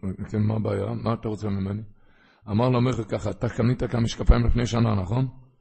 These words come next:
אמר לו, "כן." אמר לו המוכר, "נתן לך, לך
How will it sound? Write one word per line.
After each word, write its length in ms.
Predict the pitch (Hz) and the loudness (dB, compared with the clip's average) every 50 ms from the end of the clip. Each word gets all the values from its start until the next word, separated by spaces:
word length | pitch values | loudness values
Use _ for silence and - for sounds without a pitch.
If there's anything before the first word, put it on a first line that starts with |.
| _ _ _ _ - - - | _ _ _ _ -16 -10 -8
אמר 120 | 92 95 | -6 -4
לו, 120 | 101 101 - | -4 -4 -2
"כן." 200 | - 113 127 143 143 - - - - - _ _ _ _ - - - _ - - | -2 -2 -2 -2 -4 -8 -14 -20 -20 -20 _ _ _ _ -20 -20 -20 _ -6 -2
אמר 180 | 101 107 127 139 | 0 2 2 4
לו 100 | 139 131 | 4 2
המוכר, 380 | 123 131 147 151 110 117 117 | 2 2 0 0 0 -2 -2
"נתן 440 | 110 107 110 107 - - 147 151 147 | 0 -2 -2 -2 -2 -2 0 0 0
לך, 180 | 139 117 120 117 104 98 - - | 0 0 0 -2 -2 -2 -4 -4
לך 300 | 107 101 101 - - 123 | -4 -4 -4 -4 -2 -2